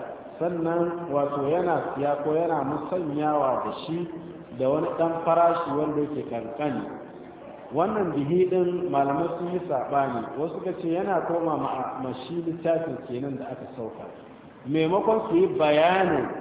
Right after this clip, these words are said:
abin da aka saukar na wannan littafin, wato su fito su bayyana wa mutane gaskiya abin da ke cikin littafi, amma sai su ga suna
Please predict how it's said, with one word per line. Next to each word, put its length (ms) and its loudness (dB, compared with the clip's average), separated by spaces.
abin 320 0
da 80 2
aka 260 0
saukar 320 -2
na 80 0
wannan 360 0
littafin, 540 2
wato 340 2
su 200 -8
fito 320 -2
su 220 -2
bayyana 480 4
wa 80 2
mutane 540 -2
gaskiya 420 0
abin 280 2
da 80 0
ke 200 -6
cikin 240 -8
littafi, 540 -2
amma 520 0
sai 120 0
su 100 -6
ga 160 -4
suna 220 -4